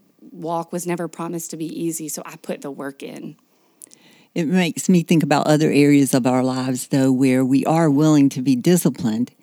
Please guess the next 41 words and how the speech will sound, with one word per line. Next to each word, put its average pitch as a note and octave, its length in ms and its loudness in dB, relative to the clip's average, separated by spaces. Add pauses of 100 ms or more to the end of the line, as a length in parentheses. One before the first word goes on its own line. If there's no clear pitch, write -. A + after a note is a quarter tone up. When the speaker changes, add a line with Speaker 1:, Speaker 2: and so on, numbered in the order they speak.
(320)
Speaker 2:
And D3+ 140 4
so D3+ 200 2
t-, - 220 -8
sometimes D#3+ 720 2
we D3+ 100 -4
don't D3+ 300 -2
really C#3+ 220 -2
wanna C3 220 2
hear E3 380 2
that, C3+ 300 0
but C#3 140 -2
sometimes D3+ 520 2
the D3 80 0
best C#3 280 0
thing C#3 200 2
we C3 100 2
can C3 200 2
do C3+ 440 2 (480)
is C#3 160 -4
get C#3+ 220 0
disciplined C#3 600 0
about D#3+ 360 -4
something. C3+ 480 -2
For C3 160 -6
example, C#3 580 -2
working D3+ 440 -2
out. E3 300 -8 (600)
You D#3 140 -2
don't D#3+ 260 0
see D#3+ 160 -2
the D3 140 0
immediate D3+ 440 2
results C#3 560 -6
the C#3+ 140 -2
day C#3+ 360 2
that C3+ 160 0
you C#3 120 4
go D3 240 2
and B2+ 100 4
work B2+ 240 -2
out, C#3 380 -2